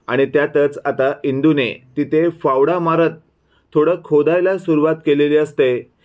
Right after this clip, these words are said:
आणि त्याच दरम्यान खाली काहीतरी लागल्यामुळे आता तिथे आणखी खोदण्यात आलेलं असतं. तर तिथे एक लाकडी पेटी मिळालेली असते. त्या लाकडी पेटीमध्ये नक्कीच काहीतरी आहे म्हणून सगळे गावकरी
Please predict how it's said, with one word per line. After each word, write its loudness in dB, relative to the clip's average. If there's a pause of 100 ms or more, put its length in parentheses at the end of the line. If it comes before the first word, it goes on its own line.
(180)
आणि 0
त्याच -2
दरम्यान -2
खाली 2
काहीतरी 2
लागल्यामुळे 0 (600)
आता -2
तिथे 2
आणखी 0
खोदण्यात 0 (120)
आलेलं 2
असतं. -2 (580)
तर 0
तिथे 0
एक 2 (300)
लाकडी 0
पेटी 0
मिळालेली 2
असते. -2 (600)
त्या 0
लाकडी 0
पेटीमध्ये 0
नक्कीच -2
काहीतरी 2
आहे 0 (360)
म्हणून 0
सगळे 2
गावकरी 0